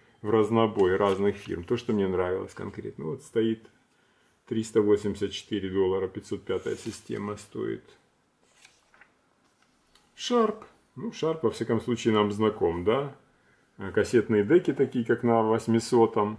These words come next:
Видите? Кнопочки. Sharp System шестьсот девять. И стоило оно, ну, немало, скажу. Шестьсот пятнадцать долларов стоило. А вот уже с вертушечкой тут, двести третья, а, четыреста пятьдесят три,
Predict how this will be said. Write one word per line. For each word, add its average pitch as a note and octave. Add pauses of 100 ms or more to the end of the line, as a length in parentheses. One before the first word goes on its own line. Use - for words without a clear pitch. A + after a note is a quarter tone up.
(140)
Видите? A2+ (480)
Кнопочки. G2+ (180)
Sharp C#3+
System G2+
шестьсот -
девять. F#2+
И -
стоило C3+
оно, C3
ну, F#3
немало, C4 (160)
скажу. B2+
Шестьсот F3
пятнадцать B2
долларов G2
стоило. A2 (160)
А G#2
вот A#2
уже G#2+
с -
вертушечкой E3+
тут, D3+
двести A2+
третья, B2+ (920)
а, A2
четыреста C3+
пятьдесят A2
три, G2